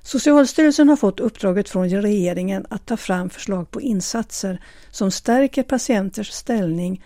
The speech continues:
och bidrar till kortare väntetider i vården. Patientperspektivet är därför en central del för att förstå hur vårdprocesserna upplevs och kan förbättras.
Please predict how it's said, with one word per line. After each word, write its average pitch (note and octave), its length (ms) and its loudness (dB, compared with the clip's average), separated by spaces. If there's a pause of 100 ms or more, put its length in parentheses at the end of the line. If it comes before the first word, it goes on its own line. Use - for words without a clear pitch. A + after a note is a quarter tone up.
(120)
och C4+ 180 -4
bidrar F#3+ 320 2
till F3+ 220 -6
kortare - 520 -8
väntetider G3+ 760 -2
i F#3+ 160 -6
vården. G3+ 600 -8 (680)
Patientperspektivet A3 1160 0
är A3 140 0
därför G3+ 340 -4
en A3 80 -6
central A#3+ 680 -2
del F3+ 440 -2
för - 140 -8
att F#3+ 120 -6
förstå G3 320 -8
hur F#3+ 160 -4
vårdprocesserna G3+ 1080 -8
upplevs F#3+ 560 -10
och B3 140 -12
kan F#3+ 180 -12
förbättras. - 720 -14